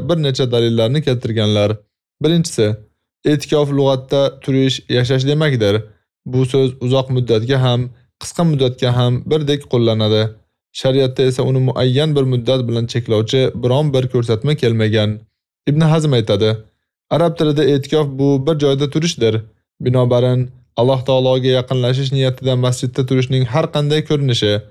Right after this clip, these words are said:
xoh qisqa, xoh uzoq bo'lsin, e'tikof sanaladi. Chunki na Qur'onda va na sunnatda biror miqdor kun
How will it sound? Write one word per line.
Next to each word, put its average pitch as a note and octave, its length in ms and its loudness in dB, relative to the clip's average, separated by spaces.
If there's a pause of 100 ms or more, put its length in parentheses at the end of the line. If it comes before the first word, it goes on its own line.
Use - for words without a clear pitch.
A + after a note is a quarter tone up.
(420)
xoh C#3+ 180 -2
qisqa, - 380 -4 (160)
xoh C3 260 -4
uzoq D3 320 -2
bo'lsin, A#2+ 380 0 (200)
e'tikof C#3 460 0
sanaladi. G#2+ 500 0 (640)
Chunki E3+ 320 0
na D#3+ 180 2
Qur'onda C#3 500 -2
va C3+ 120 2
na C3+ 160 0
sunnatda B2+ 580 -2 (140)
biror B2+ 320 0
miqdor A#2+ 460 0 (200)
kun C#3 260 0